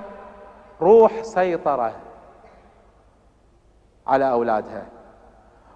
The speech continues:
وسيطرة مقصود منها الحماية، مو هدف سيء، الهدف نبيل شريف، التصرف سيء. نبي نحميهم،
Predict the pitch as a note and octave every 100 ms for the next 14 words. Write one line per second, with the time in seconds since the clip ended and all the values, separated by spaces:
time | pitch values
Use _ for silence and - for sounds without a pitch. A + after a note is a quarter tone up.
0 | - E3+ D4 D#4 D4+ C#4 C4 C4 - -
1 | - - - G3+ - B3+ A3 A3+ G#3 F3+
2 | - E3 D#3+ D3+ B2 G2 - - - -
3 | _ _ _ _ _ _ _ _ _ _
4 | _ _ _ G3 D#4+ D#4+ D4+ A#3+ C4+ B3+
5 | F3 A#2 - D#3+ A3+ A3 G3 F3+ B3 A#3+
6 | D3+ A2 - F#3+ B3 - - - - -
7 | - - - _ _ _ A3 G#3+ A3 C#4
8 | B3 - A3 F#3+ C3+ - - - - -
9 | - - - - _ _ _ _ _ _
10 | _ _ _ _ _ F#3 B3+ D4+ D4 A#3
11 | C4+ D4 C4 D4+ D#4